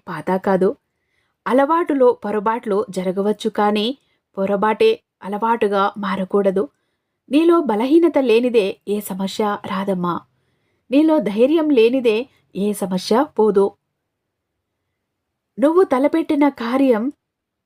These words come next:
మంచిదే అని నీకు నమ్మకం కలిగినప్పుడు అవాంతరాలు ఎన్ని ఎదురైనా సరే అస్సలు పట్టించుకోవద్దు బిడ్డా. మనశ్శాంతి కోసం వ్యసనాలకు బానిసై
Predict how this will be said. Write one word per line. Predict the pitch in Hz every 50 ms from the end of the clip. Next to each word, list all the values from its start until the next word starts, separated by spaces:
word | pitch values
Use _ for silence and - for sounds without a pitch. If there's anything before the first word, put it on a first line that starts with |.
| -
మంచిదే | 185 196 190 185 - 226 214 226 233 226 -
అని | - 202 214 208 190 202 233 330 - _ _ _ _ _ _ _ _ 202
నీకు | 202 262 330 349 370
నమ్మకం | 285 233 175 180 240 254 269 262 262
కలిగినప్పుడు | 247 - 190 185 185 185 190 190 214 202 - 196 170 170 180 - - _ -
అవాంతరాలు | 185 175 185 190 214 240 247 254 240 226 214 208 208 185 202 240 - _ _ _ _ _ -
ఎన్ని | 208 247 285 349 381 - -
ఎదురైనా | 220 262 294 302 339 320 302 320 311
సరే | 294 247 208 202 190 - - _
అస్సలు | - 190 - - - 226 208 190 196 220 -
పట్టించుకోవద్దు | 208 190 - 202 196 190 - - 202 190 196 185 180 185 180
బిడ్డా. | 180 180 165 185 185 180 - - _ _ _ _ _ _ _ _ _ _ _ _ _ _ _ _ -
మనశ్శాంతి | 196 214 240 285 320 - 302 302 320 311 294 311
కోసం | - 277 285 277 - 226 208 208 - - _ _ _
వ్యసనాలకు | 180 208 202 - - 226 247 247 254 254 262 247 - 226
బానిసై | 196 185 190 185 208 240 285 294 - 233 196 214 254 -